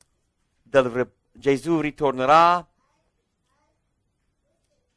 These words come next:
e punirà quelli che non conoscono e non obbediscono al Vangelo. Questi saranno puniti con la distruzione eterna, terribile. Lontani dalla faccia del Signore e dalla gloria della sua potenza,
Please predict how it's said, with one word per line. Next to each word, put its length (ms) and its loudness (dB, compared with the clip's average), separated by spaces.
e 120 -12
punirà 480 4
quelli 260 -2
che 120 -6
non 200 -4
conoscono 540 -2
e 40 -2
non 160 -4
obbediscono 480 -6
al 60 -2
Vangelo. 600 0
Questi 380 -2
saranno 340 -2
puniti 400 -8
con 140 -6
la 100 2
distruzione 840 -6
eterna, 800 -6
terribile. 640 -14
Lontani 640 2
dalla 180 0
faccia 340 -4
del 100 -10
Signore 360 -4
e 40 -6
dalla 220 0
gloria 360 -2
della 160 -4
sua 180 -10
potenza, 640 -12